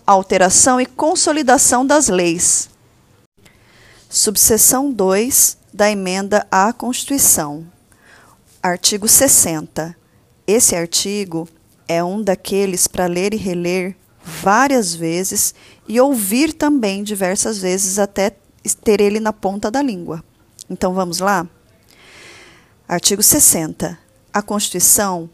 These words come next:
poderá ser emendada mediante proposta. Inciso um. De um terço, no mínimo, dos membros da Câmara dos Deputados ou do Senado Federal.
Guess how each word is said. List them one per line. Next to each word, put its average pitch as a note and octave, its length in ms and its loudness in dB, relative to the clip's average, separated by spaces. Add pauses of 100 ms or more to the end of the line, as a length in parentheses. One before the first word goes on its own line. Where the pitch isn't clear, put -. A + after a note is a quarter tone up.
poderá A#3 420 2
ser G3+ 220 0
emendada F3 600 0
mediante F#3 520 -6
proposta. - 720 -2 (720)
Inciso A3 420 -2
um. D#3 240 -6 (640)
De F#3+ 200 -2
um C#4+ 200 0
terço, G#3+ 720 0
no C#4 200 2
mínimo, C4 540 0 (100)
dos C#4 240 0
membros G#3 520 -2
da A#3+ 120 4
Câmara G3 480 -2
dos G3+ 160 -6
Deputados G#3 800 -2
ou G3+ 160 0
do A3+ 100 -4
Senado A3 460 0
Federal. A3 560 -2